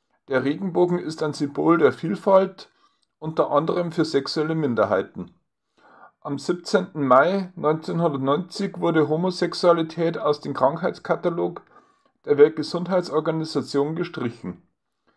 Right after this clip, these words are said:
Seitdem ist der siebzehnte Mai der Welttag gegen Homophobie. Für diesen Ehrentag wollte ich mein Bild bei der Weltgesundheitsorganisation W H O in Genf vorstellen. Da zwischen Bakum und Genf gut und gerne tausend Kilometer liegen,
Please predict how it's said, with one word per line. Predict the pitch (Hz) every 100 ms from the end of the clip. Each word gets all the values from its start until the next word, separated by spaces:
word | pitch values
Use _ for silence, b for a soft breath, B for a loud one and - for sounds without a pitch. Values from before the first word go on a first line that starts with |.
| _ _
Seitdem | - 135 139 175
ist | 170 -
der | 151
siebzehnte | - 175 - 180 170 147
Mai | 120 123 170
der | 151
Welttag | 135 147 160 185 160
gegen | 143 156 143
Homophobie. | 139 143 151 170 156 107 107 _ _ _ _ _ _ _ _ _
Für | 147
diesen | 135 175 190 175
Ehrentag | 139 143 180 180 185 190 185
wollte | 151 165 165
ich | 180 165
mein | 160 143 127
Bild | 156 190 190 - B B B B B
bei | 151
der | 156 156
Weltgesundheitsorganisation | 165 165 156 175 175 196 - 165 170 180 175 175 165 - 180 175 156
W | 151
H | 147
O | 117 139 180 214
in | - 165 160
Genf | 113 117
vorstellen. | - 110 - 92 92 92 _ _ _ _ _ _ -
Da | 143
zwischen | 156 175 170 135
Bakum | 123 147 165 190
und | 156 147
Genf | 147 160 170 -
gut | 175 175
und | 160 139
gerne | 151 165 165
tausend | 156 156 156 139
Kilometer | 165 180 185 180 175
liegen, | 170 180 180 170